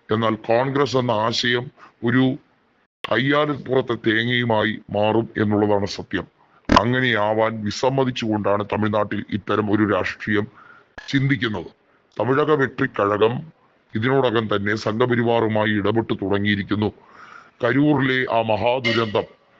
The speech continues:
അത് വലിയ തോതിൽ ഒരു വീർപ്പുമുട്ടലാണ്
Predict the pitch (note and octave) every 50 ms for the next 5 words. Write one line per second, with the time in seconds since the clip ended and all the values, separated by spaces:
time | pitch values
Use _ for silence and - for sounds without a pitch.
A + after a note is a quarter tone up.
0 | _ _ - - G#2+ A2+ C3+ C#3 C3+ B2 - G#2 A2 A2+ A#2+ C#3 C#3+ C#3+ B2 A#2+
1 | A#2+ A2 B2 B2 B2+ C3 - - - - _ _ _ _ _ _ _ _ - A2
2 | A#2 B2 B2 B2 - - - A2 B2 C3+ D3+ D#3 - C#3 C#3+ C#3 C3 - - C3
3 | A#2+ A2+ G#2+ A2+ A2 G2+